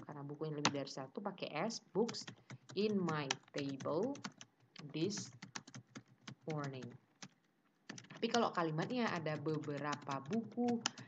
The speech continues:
di meja saya kemarin, maka yang berubah yang mana? The to be, of course. Berarti adanya bukan there are lagi, karena kan kemarin. Berarti dia past, berarti pakainya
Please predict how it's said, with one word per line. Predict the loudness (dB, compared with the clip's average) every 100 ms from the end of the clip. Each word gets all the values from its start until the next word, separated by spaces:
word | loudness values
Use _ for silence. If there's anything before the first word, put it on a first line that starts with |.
| -10 -6
di | -2 -2 -2
meja | -2 -4 -4 -4 -4
saya | 0 2 4 2 0 -8 -10 -10 -10 -12 -12 -14 -8 -6 -4 6
kemarin, | 10 12 10 6 2 0 -4 -4 -2 2 2 2 0 -4
maka | -6 -2
yang | 2 4
berubah | 4 4
yang | 2 2
mana? | 2 4 2 0 -6 -16 -16 -8
The | -2
to | 0
be, | 4 4 4 2
of | -2
course. | 0 0 0 -4
Berarti | -8 -10 -4 0 2 0 -8 _
adanya | -4 -4 -2 0 2 2
bukan | 2 0 4
there | 4 4
are | 2 4
lagi, | 2 2 -4 -4
karena | -4 -4
kan | -2 -2
kemarin. | 0 0 0 2 2 2 -4 -12
Berarti | -4 0
dia | 4 2
past, | 2 2 2 0 -6
berarti | -8 -4
pakainya | -4 -4 -6 -2 -2